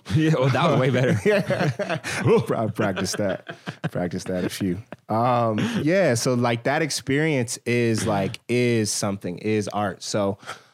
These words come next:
Speaker 2: um, and that doesn't limit to good experiences. It limits to, it, it's bad experiences too. I have like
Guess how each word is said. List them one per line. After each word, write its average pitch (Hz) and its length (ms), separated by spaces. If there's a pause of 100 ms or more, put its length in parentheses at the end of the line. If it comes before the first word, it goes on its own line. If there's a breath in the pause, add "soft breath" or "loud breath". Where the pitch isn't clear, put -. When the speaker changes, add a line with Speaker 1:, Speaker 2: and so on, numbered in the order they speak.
(200 loud breath)
Speaker 2:
um, 104 320
and 120 160
that 135 180
doesn't 131 340
limit 139 340
to 101 420
good 117 140
experiences. 101 580
It 101 80
limits 107 320
to, 95 280
it, 101 380
it's 107 160
bad 113 260
experiences 104 480
too. 123 160
I 117 60
have 113 260
like 104 340